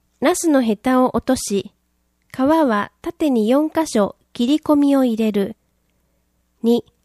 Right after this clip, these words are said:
ガスコンロに網を敷き、焦げ目がつくまで直火で焼く。三、二を氷水に入れた後、水を流しながら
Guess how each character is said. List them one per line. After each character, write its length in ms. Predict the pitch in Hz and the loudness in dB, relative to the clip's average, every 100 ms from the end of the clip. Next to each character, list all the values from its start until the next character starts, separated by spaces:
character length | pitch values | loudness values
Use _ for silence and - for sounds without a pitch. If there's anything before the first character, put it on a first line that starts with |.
| _ _ _ - | _ _ _ -4
ガ 140 | 220 | -2
ス 120 | 240 - | -2 -4
コ 180 | 330 349 | 0 2
ン 120 | 320 | 2
ロ 120 | 247 | 2
に 200 | 202 202 - | 0 -2 -2
網 300 | 214 294 302 | 0 2 2
を 80 | |
敷 520 | 226 - - 196 - - | 0 -6 -8 -6 -6 -8
き、 20 | _ _ _ _ _ _ | _ _ _ _ _ _
焦 140 | 254 262 | -2 2
げ 160 | 330 | 4
目 160 | 359 349 | 4 2
が 120 | 262 | -2
つ 140 | - | -6
く 160 | - 320 | -2 0
ま 160 | 285 214 | 2 0
で 220 | 196 - | -2 -6
直 340 | 196 202 - 269 | -6 -6 -2 -2
火 120 | 269 | 0
で 120 | 254 | 2
焼 240 | 247 226 - | 2 0 -2
く。 220 | 214 - _ _ _ _ _ _ _ _ _ _ | -2 -2 _ _ _ _ _ _ _ _ _ _
三、 460 | - 247 226 226 233 _ _ _ _ _ _ _ _ - | -6 -2 -2 -2 -8 _ _ _ _ _ _ _ _ -8
二 240 | 330 320 | 0 4
を 180 | 247 240 _ _ | 4 2 _ _
氷 400 | - 311 370 392 | 0 2 4 4
水 300 | 381 311 254 | 4 4 2
に 200 | 220 190 | 2 2
入 120 | 185 | 0
れ 60 | 247 | -2
た 220 | - 254 | -2 -4
後、 360 | 262 - 190 - _ _ _ - | -2 0 -2 -2 _ _ _ -6
水 340 | 190 190 285 | -6 -2 0
を 120 | 302 311 | 2 4
流 300 | 294 311 320 | 2 -2 -2
し 140 | 330 | 0
な 180 | 339 320 | 0 0
が 120 | 240 | 0
ら 220 | 190 - | 0 -2